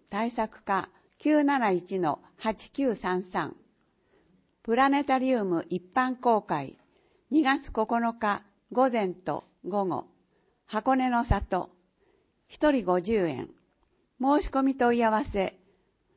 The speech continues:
九八五の二一三一。楽寿園、二月三月上旬イベント。エヌズマルシェ、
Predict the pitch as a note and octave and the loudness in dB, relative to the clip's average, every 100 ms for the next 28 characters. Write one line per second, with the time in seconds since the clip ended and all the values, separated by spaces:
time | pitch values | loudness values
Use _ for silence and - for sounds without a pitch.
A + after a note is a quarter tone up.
0 | _ _ _ C#4 D4 D4+ C#4+ - F3+ G3+ | _ _ _ 2 4 4 2 -2 -2 0
1 | F#3 D3 - _ A3+ C#4 C#4+ C#4 A#3+ G3 | 2 0 -2 _ 2 4 4 2 -2 -4
2 | F3+ F#3+ F#3+ F#3+ - C#3+ - _ _ _ | -2 -2 -2 -4 -6 -8 -8 _ _ _
3 | _ _ _ _ _ _ - G#3 G#3+ C#4 | _ _ _ _ _ _ -6 -4 -2 -2
4 | C4 B3 F3 B2 - _ _ _ _ _ | 0 0 0 -4 -12 _ _ _ _ _
5 | - A3 B3+ C4+ - - C4+ B3+ G#3 F#3 | -6 -2 0 0 -2 -2 0 0 -2 -4
6 | E3+ E3 - D#3 C4 C4 B3+ A#3+ A#3+ G#3 | -2 -4 -2 2 4 4 2 0 0 0
7 | D#3+ D#3 - B2+ - _ _ _ _ _ | -2 -4 -8 -8 -10 _ _ _ _ _
8 | _ _ _ - G#3 C4 C#4+ C4+ B3 - | _ _ _ -4 0 0 0 0 -4 -2
9 | A3+ G3+ F3 - | -2 -2 -4 -8